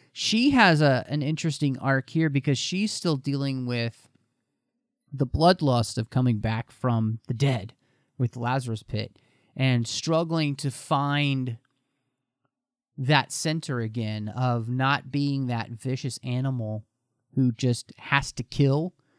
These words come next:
because it's a part of her now, and learning to find a way to control that. And, and what I thought was really interesting is that her arc seems to be one of becoming somebody who's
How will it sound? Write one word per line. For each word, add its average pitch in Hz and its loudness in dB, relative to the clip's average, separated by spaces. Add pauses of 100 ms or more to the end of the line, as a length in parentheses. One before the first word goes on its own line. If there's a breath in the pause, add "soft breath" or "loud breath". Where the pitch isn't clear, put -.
(220)
because 131 0
it's - -4
a 131 2
part 123 2
of 139 -4
her 151 -4
now, 147 0 (280)
and 131 0
learning 135 0
to 123 -2
find 120 -2
a 113 -4
way 113 -2
to 110 -6
control 131 -4
that. 107 -2
And, 120 -6
and 135 0
what 139 4
I 135 4
thought 170 2
was 156 0
really 127 -2
interesting 131 -4
is 113 -2
that 113 -2 (1000)
her 180 4
arc 151 6
seems 147 -2
to 139 2
be 127 4
one 123 0
of 113 -4
becoming 120 0
somebody 123 -4
who's 113 -4